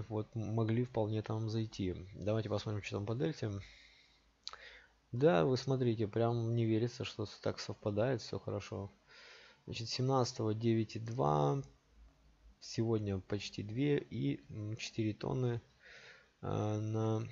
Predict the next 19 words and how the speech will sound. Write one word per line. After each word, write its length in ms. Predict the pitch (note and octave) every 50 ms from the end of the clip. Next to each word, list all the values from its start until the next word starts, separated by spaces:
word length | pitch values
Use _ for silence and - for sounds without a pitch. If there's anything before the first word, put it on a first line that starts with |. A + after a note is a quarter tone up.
| A#2 - -
на 360 | - - G#2+ G#2+ G#2+ G#2+ G#2+
селлере, 640 | - - - A2+ A2 G#2+ G#2+ G#2 G#2+ G#2+ G#2 G#2 - - - -
э, 180 | F#2 G2 G2 G2+ - - - - - - - _ _ _ _ -
м, 300 | C2+ C2 A2 G#2+ G#2 G#2
восемнадцатого 520 | A2+ - - A#2 G#2 F#2 F#2 - F#2+ F#2
была. 260 | F#2 F#2 F2+ F#2+ G#2+ - - - - - - - - _
Но 140 | - B2+ C3+
по 120 | B2+ C3+ B2
сути, 320 | - - E3 D#3 - C3+
в-, 200 | B2 A#2+ A#2 A#2 - - - - - - - -
м, 360 | - A#2 A2 A2 G#2+ G#2 A2
байер 360 | A2 B2+ C3 C3 B2+ B2+ A#2
держится 460 | G#2+ A2 A#2+ A#2 A2 A#2+ A2 - - G#2+
с 60 | G2+
десятого 460 | G#2+ G#2 - - A2 G2+ G2+ G2 G2
числа 300 | - - - - C3 C3+
по 220 | B2+ - A#2+ A2+
текущий 720 | A2+ - - A2+ - - A2+ A2 G#2+ - - G#2+ G#2 G#2+ A2 - - - - - _ _ _
момент. 460 | - G2+ G#2 G#2 F#2+ F2 E2+ - -